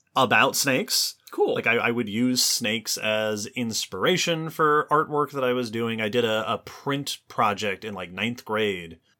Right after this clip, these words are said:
Speaker 1: where we would, we would carve the block of, I, uh, uh, materials, but we would carve the block of rubber,
Speaker 2: Mm-hmm,
Speaker 1: and then
Speaker 2: mm-hmm.
Speaker 1: that was used to create the print. We would paint on it and print it.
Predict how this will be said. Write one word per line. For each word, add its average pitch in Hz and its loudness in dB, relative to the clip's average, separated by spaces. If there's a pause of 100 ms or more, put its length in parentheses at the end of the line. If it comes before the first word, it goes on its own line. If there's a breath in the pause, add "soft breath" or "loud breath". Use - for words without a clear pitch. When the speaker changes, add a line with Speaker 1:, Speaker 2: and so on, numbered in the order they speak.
Speaker 1:
where 120 2
we 117 -2
would, 104 0
we 120 -2
would 104 -6
carve 120 4 (180)
the 110 2 (280)
block 120 4
of, 113 2
I, 98 0
uh, 95 0 (100)
uh, 104 -2
materials, 113 4 (320 soft breath)
but 147 8
we 135 8
would 113 0
carve 151 6
the 135 2
block 127 6
of 110 0
rubber, 107 4
Speaker 2:
Mm-hmm, 135 -6 (120)
Speaker 1:
and 139 2
then 123 4
Speaker 2:
mm-hmm. 113 0
Speaker 1:
that 117 2
was 113 -2
used 113 -2
to 113 -4
create 104 -4
the - -10
print. 104 -4
We 92 -8
would 87 -10
paint 107 -6
on 98 -4
it 90 -10
and 87 -12
print 135 -6
it. 92 -8